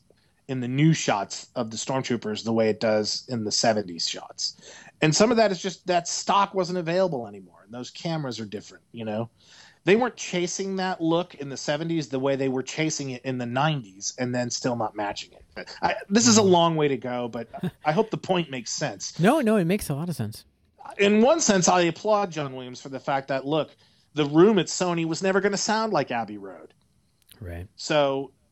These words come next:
Speaker 1: you could either try to E Q it and add a ton of reverb to make it sound like that, or just say, "No, this is the room, this is what it sounds like." And that's always been Williams' approach, which is why Superman doesn't sound like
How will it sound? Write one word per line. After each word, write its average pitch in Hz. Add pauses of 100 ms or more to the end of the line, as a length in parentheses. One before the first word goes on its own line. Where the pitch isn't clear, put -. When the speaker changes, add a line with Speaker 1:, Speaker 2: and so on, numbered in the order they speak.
(100)
Speaker 1:
you 185
could 175
either 165
try 190
to 180
E 180
Q 175
it 170
and 151
add 160
a -
ton 160
of 135
reverb 170
to 127
make 123
it 175
sound 180
like 175
that, 180
or 170
just 165
say, 175
"No, 170 (280)
this 180
is 262
the 240
room, 160
this 143
is 160
what 151
it 147
sounds 165
like." 107
And 131
that's 165
always 196
been 139
Williams' 123
approach, - (300)
which 175
is 160
why 156
Superman 147
doesn't 135
sound 156
like 110